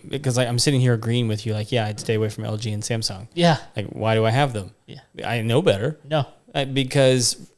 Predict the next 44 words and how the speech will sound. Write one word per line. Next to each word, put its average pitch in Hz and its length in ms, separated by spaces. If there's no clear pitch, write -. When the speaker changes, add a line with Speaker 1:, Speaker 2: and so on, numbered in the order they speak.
Speaker 1:
um, 120 380
it's 117 180
hard 120 400
to 113 100
pass 107 320
up 107 160
free. 101 460
Speaker 2:
Uh, 131 800
yeah. 165 80
It's 143 160
very 110 400
hard. 95 440
Speaker 1:
<laughs> - 100
Speaker 2:
It, 151 200
I 165 60
don't 202 160
care 143 180
how 139 140
much 147 200
free, - 300
how 139 140
much 151 180
it 123 80
costs. 143 380
Free 147 140
Speaker 1:
Yeah. 131 100
Speaker 2:
is 127 200
always 113 360
better. 107 420
Speaker 1:
Yeah. 113 120
Speaker 2:
It's 127 140
always 113 280
better. 95 340
Speaker 1:
So - 80
I - 40
was 139 100
like, 190 100
"Yeah, 277 140
I'll 180 40
give 135 200
it 107 80
a - 20
whirl." 107 340
Speaker 2:
Yeah. 143 220